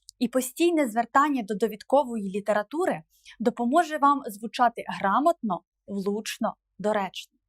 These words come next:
Майте на увазі, що у списку рекомендованої літератури до лекції ви знайдете посібники, які неодмінно допоможуть вам у цій нелегкій, але цікавій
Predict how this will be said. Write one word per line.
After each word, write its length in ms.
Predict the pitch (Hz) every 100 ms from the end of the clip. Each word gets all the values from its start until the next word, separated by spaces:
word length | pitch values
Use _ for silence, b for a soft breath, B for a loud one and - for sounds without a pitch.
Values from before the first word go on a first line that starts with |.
| _ B B B B B
Майте 360 | 226 370 -
на 140 | 330 302
увазі, 480 | 247 339 359 180 - b
що 220 | - - 262
у 40 |
списку 400 | - 359 - 311
рекомендованої 800 | 285 294 277 247 302 311 269 269
літератури 560 | 240 262 254 254 277 233
до 120 | 214
лекції 640 | 220 320 - 269 190 165 b b b
ви 280 | 240 220 330 277
знайдете 480 | 247 277 285 302 311
посібники, 800 | 349 - 294 180 170 - - _ _ B B
які 320 | 220 233 202 -
неодмінно 720 | 247 269 320 240 233 202 190
допоможуть 600 | 190 190 214 302 339 285
вам 220 | 208 175 _ -
у 60 | 208
цій 260 | - 240
нелегкій, 600 | 233 208 196 - 285 311 - B B B
але 240 | 233 233
цікавій 600 | 233 208 - 233 294 190